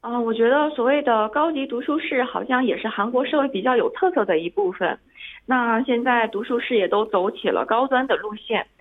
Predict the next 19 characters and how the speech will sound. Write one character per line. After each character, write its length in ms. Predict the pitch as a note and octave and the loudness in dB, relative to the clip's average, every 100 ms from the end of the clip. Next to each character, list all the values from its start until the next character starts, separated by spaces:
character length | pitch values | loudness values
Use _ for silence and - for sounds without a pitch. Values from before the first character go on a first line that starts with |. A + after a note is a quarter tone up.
| - - - | -20 -20 -6
不 80 | |
但 280 | A#3+ C#4 B3 | 0 2 2
有 200 | G3+ - - - | 0 -2 -4 -4
简 160 | G#3 - | -2 0
单 200 | G#3 G#3+ | 0 2
的 100 | G#3+ | 0
一 120 | F#3 | 0
个 160 | F3+ F3+ | 0 0
桌 240 | F3 A3+ | 2 0
子、 140 | A#3+ A3 | 2 -2
椅 220 | F#3+ C3 | -4 -6
子 180 | - F#3 | -2 0
这 120 | F#3 | 2
样 160 | G3+ F#3+ | -2 -2
的 80 | |
学 280 | - - F3 | -6 -2 -2
习 160 | C4+ F3 | -2 -6
空 320 | E4+ F#3+ G3 | -6 -8 -6
间， 300 | - G3 F#3+ | -2 0 0